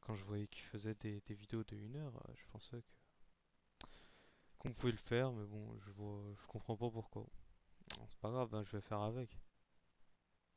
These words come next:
Et ça a aussi de proposer quelques petits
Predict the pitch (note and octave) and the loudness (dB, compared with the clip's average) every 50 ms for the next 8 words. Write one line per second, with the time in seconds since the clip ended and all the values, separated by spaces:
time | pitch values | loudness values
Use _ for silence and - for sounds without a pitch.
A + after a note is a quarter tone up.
0 | _ _ _ _ _ _ _ _ _ _ _ - - - - - - - - - | _ _ _ _ _ _ _ _ _ _ _ -20 -20 -20 -16 -16 -16 -14 -16 -18
1 | - - _ _ _ _ - _ _ _ _ - - _ _ _ _ _ _ _ | -20 -20 _ _ _ _ -20 _ _ _ _ -20 -20 _ _ _ _ _ _ _
2 | _ _ _ _ _ _ - - - - - - - - - - - - - - | _ _ _ _ _ _ -20 -20 -20 -20 -20 -20 -20 -20 -20 -20 -20 -20 -20 -20
3 | - - - - - - - - G#2+ G2+ - - - G2+ G2+ G2+ G2+ G2+ G2+ G2 | -20 -20 -20 -20 -20 -16 -10 -6 -6 -6 -6 -4 -2 0 2 4 4 4 2 0
4 | - - - - - - G#2 - G#2 G2+ G2+ G2+ - - - - - - - - | -2 -6 -8 -8 -6 -6 -6 -6 -6 -6 -6 -6 -6 -8 -10 -10 -8 -8 -8 -8
5 | - - | -10 -10